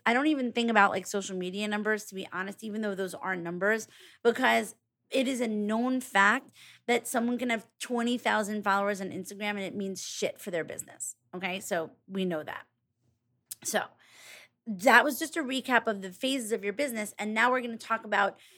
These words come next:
how those numbers change. I'm gonna talk you through it with, like, my own business,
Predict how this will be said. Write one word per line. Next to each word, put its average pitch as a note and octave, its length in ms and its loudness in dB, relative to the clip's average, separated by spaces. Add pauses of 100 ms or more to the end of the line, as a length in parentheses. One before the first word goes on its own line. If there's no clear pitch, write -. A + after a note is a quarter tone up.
(180)
how B3+ 500 6 (180)
those B3 300 2
numbers A#3+ 460 -2
change. C4+ 680 0 (240)
I'm A#3 120 2
gonna B3 220 2 (140)
talk C4+ 320 8
you B3+ 80 -4
through C#4 300 -2
it A3+ 220 6
with, A3+ 200 -2
like, A3 240 2
my A3 200 2
own A3+ 220 0
business, A3 520 -4